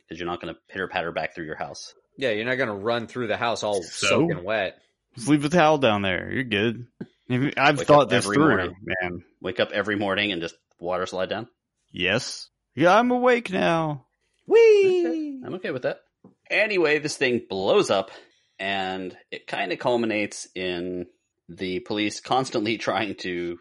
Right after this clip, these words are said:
Speaker 1: you know, catch Billie Jean by saying, you know, "We'll, we'll give you the mo-, the scooter. We've gotten it fixed. Meet us at these various locations." And, you know, one was a mall. By the way, that mall apparently has been torn down. It is now a graveyard,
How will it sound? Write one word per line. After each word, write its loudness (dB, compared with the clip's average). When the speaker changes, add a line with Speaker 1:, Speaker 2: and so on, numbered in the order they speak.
Speaker 1:
you -12
know, -10
catch -6
Billie -10
Jean -8
by -4
saying, -8
you -10
know, -4
"We'll, -10
we'll -8
give -2
you -8
the -6
mo-, -2
the -6
scooter. -4
We've -10
gotten -2
it -8
fixed. -2
Meet -2
us 2
at -2
these -2
various -2
locations." -4
And, -2
you -6
know, -4
one -4
was -8
a -6
mall. -2
By 2
the 4
way, 4
that 0
mall -2
apparently -6
has -4
been -8
torn -10
down. -2
It -10
is -10
now -8
a -6
graveyard, -6